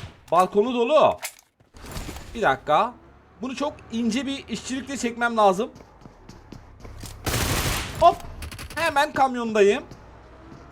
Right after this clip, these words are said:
Evet, şöyle geri çekelim. Biraz uzaklaştıralım. Almasınlar. Ve çatıya çıkalım. Ağaçta adam. Oy.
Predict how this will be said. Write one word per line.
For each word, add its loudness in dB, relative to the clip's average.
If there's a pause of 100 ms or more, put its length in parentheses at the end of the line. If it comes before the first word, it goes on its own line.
(240)
Evet, 0
şöyle 2
geri 2
çekelim. 2 (840)
Biraz 2
uzaklaştıralım. 2
Almasınlar. 2 (540)
Ve 0
çatıya 0
çıkalım. 4 (640)
Ağaçta 4
adam. 4 (1080)
Oy. 0